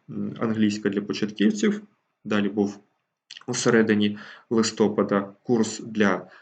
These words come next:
е, відповідно, м, е,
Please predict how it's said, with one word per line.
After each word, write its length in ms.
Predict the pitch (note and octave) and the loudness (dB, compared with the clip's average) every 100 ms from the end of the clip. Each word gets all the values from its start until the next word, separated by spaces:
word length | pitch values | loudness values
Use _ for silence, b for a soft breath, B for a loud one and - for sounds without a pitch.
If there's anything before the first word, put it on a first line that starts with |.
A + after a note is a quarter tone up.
| B - | B -6
е, 300 | G#2+ G2+ G2 G2+ | 0 0 0 -2
відповідно, 640 | G#2 A2+ G#2+ G#2 G2 F#2 - _ D3+ | -4 -2 0 0 -2 -4 -8 _ -14
м, 280 | G2+ G2 G2 - C#3+ C#3+ _ _ | -12 -10 -12 -16 -20 -20 _ _
е, 40 | _ | _